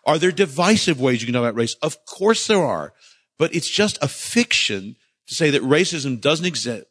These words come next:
exist except for us talking about race. And I think expositional preachers who do like what Ligon did at last year's T four G, which I thought was a model of a good way to deal with this biblically. Not saying that about every message.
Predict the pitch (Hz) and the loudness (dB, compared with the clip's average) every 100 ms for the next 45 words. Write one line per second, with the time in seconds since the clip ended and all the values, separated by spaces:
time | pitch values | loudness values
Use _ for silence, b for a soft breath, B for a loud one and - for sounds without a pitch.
0 | - 113 123 120 - 147 - - 147 147 | -8 -2 -2 -2 -6 -6 -6 0 0 0
1 | - 156 - 113 - - 104 101 113 107 | -6 -8 -6 -8 -8 -6 -8 -6 -8 -6
2 | 113 127 107 - - _ _ 101 107 120 | -6 -8 -8 -10 -14 _ _ -18 -10 -4
3 | 151 175 117 113 - 135 - 135 131 110 | -4 -4 -6 -6 -6 -6 -6 -6 -2 -2
4 | 170 180 - 104 117 - B B - 123 | 0 -2 -2 -4 -6 -12 B B -4 -2
5 | 143 143 - 123 127 110 123 185 214 156 | 0 -2 -2 -2 -2 2 4 4 2 0
6 | 120 110 120 123 131 143 - 127 - 139 | 0 -2 -2 -4 0 0 0 -4 -2 -2
7 | 127 117 120 180 113 143 _ _ _ - | 0 -2 -2 -4 -4 -6 _ _ _ -2
8 | 131 156 180 156 131 123 117 113 120 135 | 2 2 2 0 -2 -2 0 -2 -2 0
9 | 190 160 123 123 120 120 104 165 160 143 | 0 0 -4 -4 -4 -4 0 0 2 0
10 | 123 107 123 165 165 117 101 95 - _ | 0 -4 -2 -2 0 -2 -2 -8 -8 _
11 | 165 160 131 92 71 147 _ _ _ _ | -2 0 -2 -2 -12 -12 _ _ _ _
12 | _ 104 131 139 143 151 165 - 170 156 | _ -12 -10 -8 -4 -2 -2 -4 -6 -4
13 | 120 78 - 98 127 - | -4 -4 -10 -12 -14 -20